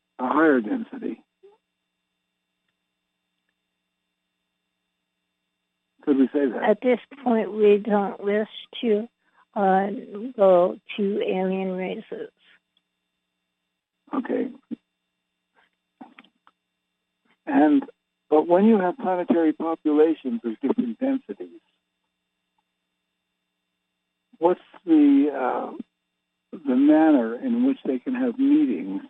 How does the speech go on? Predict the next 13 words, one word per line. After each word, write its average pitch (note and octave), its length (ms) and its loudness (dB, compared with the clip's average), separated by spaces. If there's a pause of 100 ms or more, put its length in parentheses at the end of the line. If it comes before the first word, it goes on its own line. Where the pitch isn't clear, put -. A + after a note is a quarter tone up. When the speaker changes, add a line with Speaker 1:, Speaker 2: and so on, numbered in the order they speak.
(140)
Speaker 1:
to A#2 80 -14
discuss A2 400 -8 (120)
things? - 260 -18 (2750)
Speaker 2:
The G#3 120 -2
group G#3+ 400 0 (220)
within G#3 500 0
themselves, F#3+ 680 0 (600)
the F3 180 0 (2250)
Confederation F#3+ 880 0
of F#3+ 160 -8
Planets, F#3+ 520 -4 (160)
have G3+ 260 -4
meetings. G#3+ 560 -2